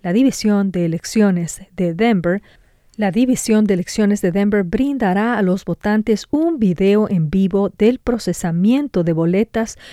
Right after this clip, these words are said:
en un esfuerzo por contrarrestar las afirmaciones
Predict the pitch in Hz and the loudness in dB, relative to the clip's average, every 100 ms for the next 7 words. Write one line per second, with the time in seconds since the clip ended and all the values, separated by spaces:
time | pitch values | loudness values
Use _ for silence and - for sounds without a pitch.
0 | - 233 220 320 370 - 240 247 - 233 | -10 -2 0 2 -2 -4 -2 -2 -2 -4
1 | - 190 180 - _ - 240 311 - 262 | -4 -2 -2 -2 _ -4 -2 -2 -4 -2
2 | 262 202 175 - 196 208 233 - - - | -2 -4 -8 -6 -2 -2 -4 -12 -20 -6
3 | 196 208 190 190 180 170 - 214 214 214 | -4 -4 -4 -4 -4 -6 -2 0 2 0